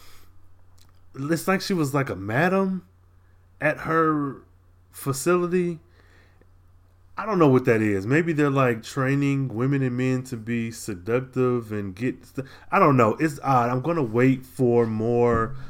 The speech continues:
things to develop. Or if you know, listeners, use the hashtag A D C A pod and let me know what is Gao's thing. Like, Master Lin runs King's Dominion. Gao seems to be running another academy that is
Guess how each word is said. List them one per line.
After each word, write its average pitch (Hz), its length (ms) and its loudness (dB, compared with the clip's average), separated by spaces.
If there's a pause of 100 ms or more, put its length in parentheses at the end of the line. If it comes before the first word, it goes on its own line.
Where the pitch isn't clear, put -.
(160)
things 131 240 0
to 123 80 -2
develop. 117 460 2
Or 156 200 6
if 131 200 0
you 131 260 -2
know, 131 340 4
listeners, 139 560 0
use 120 140 -8
the 123 120 -4
hashtag 120 460 -4
A 113 140 -4
D 117 180 -4
C 117 280 -6
A 117 100 -4
pod 127 340 -2 (280)
and 127 160 -2
let 156 180 0
me 147 140 0
know 135 240 4
what 120 480 0
is 135 200 -2
Gao's 120 720 0 (1080)
thing. 139 420 4
Like, 131 260 0
Master 135 460 -2
Lin 139 340 0
runs 117 520 0
King's 113 320 -6
Dominion. 107 540 0 (800)
Gao 151 260 4
seems 156 240 0
to 139 80 0
be 127 120 4
running 127 280 2
another 120 340 0
academy 147 460 0
that 117 280 2
is 110 520 0